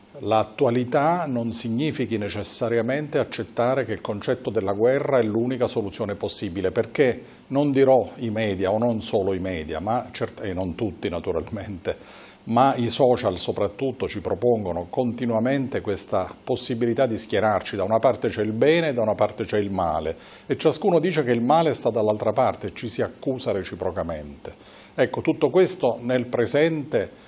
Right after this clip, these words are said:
avviene sotto gli occhi di tutti, i bombardamenti, le stragi, le morti dei bambini, ma anche dei grandi, e questo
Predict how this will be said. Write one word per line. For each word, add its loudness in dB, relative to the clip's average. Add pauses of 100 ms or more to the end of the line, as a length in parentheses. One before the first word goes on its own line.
(120)
avviene 2
sotto -4
gli -2
occhi 0
di -4
tutti, -2
i -4
bombardamenti, -4
le -6
stragi, -2
le -6
morti 0
dei -2
bambini, 0
ma 0
anche -2
dei 0
grandi, 0 (360)
e -2
questo 4